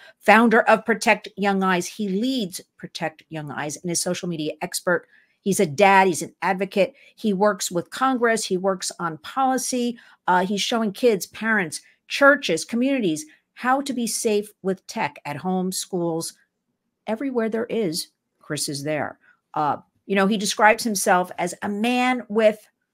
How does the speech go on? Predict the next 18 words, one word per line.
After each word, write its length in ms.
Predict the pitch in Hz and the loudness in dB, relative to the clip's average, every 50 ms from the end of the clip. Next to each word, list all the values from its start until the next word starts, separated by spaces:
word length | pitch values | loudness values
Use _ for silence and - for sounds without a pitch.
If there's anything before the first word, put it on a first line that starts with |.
| _ _ _ | _ _ _
or 120 | - - 294 | -6 -6 -4
somebody 340 | - 539 539 571 523 440 330 | -2 0 2 4 4 4 4
describes 480 | 233 247 - - - 208 208 202 180 | 4 2 2 6 6 8 8 8 6
you, 80 | 214 208 | 2 2
Chris, 280 | - 214 208 196 - | 4 4 4 6 6
as 140 | 208 196 185 | 6 4 6
a 60 | 214 | 4
man 320 | 185 190 226 240 247 254 247 | 4 4 6 6 6 4 2
with 140 | 220 190 220 | 0 0 0
never-ending 720 | 233 247 247 247 - - 233 233 233 220 226 220 220 - - - | 2 2 2 2 2 0 -2 -2 -2 -2 -2 -4 -4 -6 -6 -4
energy. 420 | 240 254 254 226 185 196 175 - | -2 -2 -2 -2 0 -2 -2 -2
And 160 | - 190 214 | -2 -2 -2
I'm 140 | 247 294 311 | -2 0 2
going 180 | 330 294 269 247 | 2 2 2 0
to 120 | 247 226 | -2 -2
attest 420 | 190 208 226 196 190 185 - - | -2 0 0 0 0 0 -2 -4
to 100 | - 196 | -6 -4
that 260 | 165 160 156 143 - | -2 0 0 0 -2